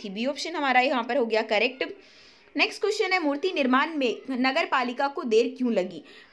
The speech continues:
मूर्ति निर्माण में नगर पालिका को देर इसलिए लगी थी क्योंकि धन का अभाव हो गया था।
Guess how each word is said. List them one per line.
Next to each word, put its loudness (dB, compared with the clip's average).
मूर्ति 2
निर्माण 2
में 0
नगर 0
पालिका 0
को -6
देर 6
इसलिए -6
लगी -2
थी -4
क्योंकि -8
धन -4
का 0
अभाव 2
हो 2
गया 2
था। 0